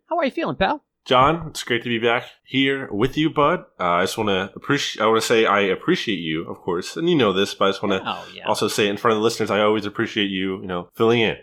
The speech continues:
Speaker 2: uh, in, in a time where B G N Radio was in uncertain times.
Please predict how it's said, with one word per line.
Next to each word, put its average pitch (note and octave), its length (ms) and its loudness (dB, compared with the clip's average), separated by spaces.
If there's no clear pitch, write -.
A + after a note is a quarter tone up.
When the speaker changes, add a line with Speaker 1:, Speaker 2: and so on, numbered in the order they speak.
Speaker 2:
uh, D#2+ 260 -2
in, F2+ 120 -2
in F#2+ 180 -2
a F#2+ 80 0
time F#2 320 -2
where F2+ 100 -2
B F#2 140 -6
G F#2 100 -6
N F2+ 80 -4
Radio F2+ 300 -4
was F2+ 180 -4
in D#2+ 200 -10
uncertain G#2 460 0
times. G2 640 -2